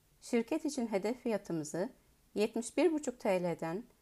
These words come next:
seksen dokuz T L'ye revize ettik. Endeks üzeri getiri tavsiyemizi muhafaza ediyoruz.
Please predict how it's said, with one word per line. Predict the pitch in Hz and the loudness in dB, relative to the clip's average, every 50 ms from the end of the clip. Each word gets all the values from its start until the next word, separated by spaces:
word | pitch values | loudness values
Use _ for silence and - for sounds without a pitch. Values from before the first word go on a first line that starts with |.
| _ _ _ _ _ | _ _ _ _ _
seksen | - - 208 202 - - 220 214 220 | 0 0 0 0 2 2 2 2 2
dokuz | 226 - - 311 - | 0 -2 -4 -8 -4
T | - 254 208 185 | 0 0 2 4
L'ye | 190 190 202 208 | 4 4 4 4
revize | 190 175 170 170 - 165 | 2 2 2 0 0 -2
ettik. | 156 151 - - 160 - - _ _ _ _ _ _ _ _ _ _ _ _ - _ _ _ | -2 -2 -6 -10 -10 -10 -12 _ _ _ _ _ _ _ _ _ _ _ _ -20 _ _ _
Endeks | - 226 233 254 349 359 - | 0 2 2 2 0 0 0
üzeri | - 220 196 190 | 0 2 2 2
getiri | 185 202 208 - 233 233 | 2 0 0 0 -4 0
tavsiyemizi | - 226 180 160 - - - 170 165 175 196 233 294 | 4 4 4 4 2 0 -2 0 0 2 2 4 4
muhafaza | 277 220 185 190 - 185 170 165 160 | 6 6 6 4 2 0 -2 -2 -2
ediyoruz. | 156 156 151 - 151 151 156 170 - - - | -4 -4 -4 -6 -6 -6 -6 -8 -12 -16 -20